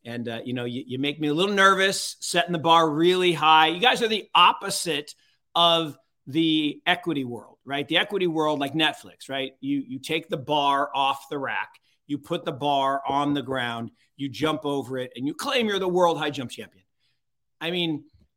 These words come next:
Netflix, <laughs> they, they have less earnings than a year ago. They had their slowest growth rate in history,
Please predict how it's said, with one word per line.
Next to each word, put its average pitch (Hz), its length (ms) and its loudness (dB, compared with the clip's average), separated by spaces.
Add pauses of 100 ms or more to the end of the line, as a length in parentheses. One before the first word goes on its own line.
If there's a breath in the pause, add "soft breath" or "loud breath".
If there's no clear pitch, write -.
Netflix, 165 720 -2 (140)
<laughs> - 120 -20
they, - 420 -6 (360 soft breath)
they 165 480 0 (140)
have 151 320 -8
less 185 680 -4 (560)
earnings 151 460 0
than 139 160 -4
a 135 40 -4
year 117 220 -8
ago. 107 400 -12 (360 soft breath)
They 147 680 -2 (300)
had 151 160 -8
their 147 80 -2
slowest 170 480 0
growth 147 380 -4
rate 143 280 -4 (180)
in 156 200 -2
history, 151 580 -6